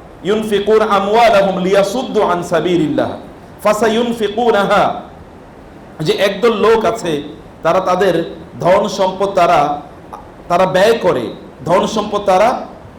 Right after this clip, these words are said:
ব্যয় করে লিয়াসুদ্দু আন সাবিলিল্লাহ, তাদের একমাত্র উদ্দেশ্য হচ্ছে মানুষকে আল্লাহর রাস্তা থেকে দূরে রাখা। তারা তো এমনিতেই তাদের ঈমান নাই, আবার তাদেরকে অন্যান্য লোকেরা যেন ঈমান না আনে, ঈমানের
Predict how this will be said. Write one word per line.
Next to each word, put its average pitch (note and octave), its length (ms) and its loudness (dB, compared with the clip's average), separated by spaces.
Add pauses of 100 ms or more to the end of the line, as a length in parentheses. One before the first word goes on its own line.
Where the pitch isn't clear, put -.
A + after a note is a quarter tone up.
(200)
ব্যয় F#3 340 4
করে G3+ 280 4
লিয়াসুদ্দু G#3+ 640 0
আন F3+ 160 0
সাবিলিল্লাহ, D3 640 0 (300)
তাদের E3+ 200 2
একমাত্র F#3 380 0
উদ্দেশ্য F3 300 -2
হচ্ছে F3 140 -6
মানুষকে D#3+ 300 -4
আল্লাহর D3 260 0
রাস্তা C#3 180 -4
থেকে C3+ 160 -8
দূরে B2+ 200 -4
রাখা। F#2+ 240 -8 (920)
তারা D#3 340 4
তো G#3+ 400 2 (200)
এমনিতেই G#3 480 0
তাদের G3+ 260 2
ঈমান F#3 260 0
নাই, F#3 420 -2 (320)
আবার F#3+ 240 2
তাদেরকে G3+ 440 0
অন্যান্য A3+ 440 0
লোকেরা F#3+ 320 0
যেন F3+ 220 -2
ঈমান F3+ 280 -2
না D#3+ 240 -2
আনে, D#3 120 -2
ঈমানের F#3 380 -2